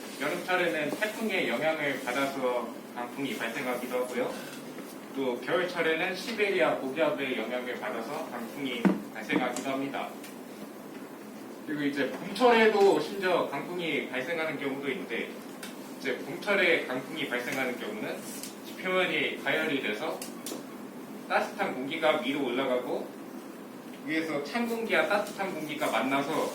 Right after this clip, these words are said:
지층이 불안해지면서 천둥이랑 번개를 동반한 강풍이 불기도 합니다. 그리고 강풍이 불면은 이제 건물이나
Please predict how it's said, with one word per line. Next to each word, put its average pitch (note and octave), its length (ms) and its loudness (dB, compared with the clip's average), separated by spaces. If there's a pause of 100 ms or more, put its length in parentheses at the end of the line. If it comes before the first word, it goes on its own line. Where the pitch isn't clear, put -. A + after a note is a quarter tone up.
지층이 - 500 -4
불안해지면서 C3 840 0 (1000)
천둥이랑 G#3+ 640 4
번개를 D3 800 4 (560)
동반한 C#3+ 580 2 (540)
강풍이 C#3 440 -6
불기도 A#2 300 -2
합니다. A#2 320 -2 (2250)
그리고 C#3 160 -4
강풍이 G3+ 500 0
불면은 E3+ 680 2 (1080)
이제 A#2 540 0
건물이나 F#3 720 2